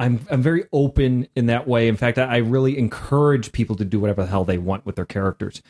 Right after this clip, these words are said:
Pat, on the other hand, what you do, and, and I like it,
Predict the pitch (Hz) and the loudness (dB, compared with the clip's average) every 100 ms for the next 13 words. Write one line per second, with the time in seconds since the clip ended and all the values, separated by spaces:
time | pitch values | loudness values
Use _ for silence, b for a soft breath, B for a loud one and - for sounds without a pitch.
0 | b b 160 262 302 269 175 123 104 110 | b b 0 2 2 2 2 2 0 0
1 | 104 107 - 151 156 220 294 165 120 110 | 2 0 0 -2 0 -2 0 2 2 2
2 | 113 _ _ 196 185 175 143 127 117 247 | -2 _ _ -2 0 2 2 0 0 0
3 | 262 110 107 | 0 0 -2